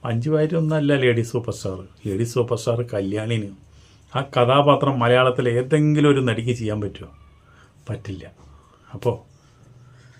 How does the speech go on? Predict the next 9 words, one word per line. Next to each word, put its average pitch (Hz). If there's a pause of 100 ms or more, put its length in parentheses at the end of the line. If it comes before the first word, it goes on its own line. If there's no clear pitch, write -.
(480)
നമ്മളെ 170 (380)
ക്ക് 175 (200)
അഭിമാനിക്കാം. 156 (560)
മറ്റുള്ള 120 (120)
ഹിന്ദിയിലും 113 (360)
തെലുങ്കിലും 107 (100)
കന്നഡത്തിലും 107
തമിഴിലും 113 (200)
എല്ലാം 165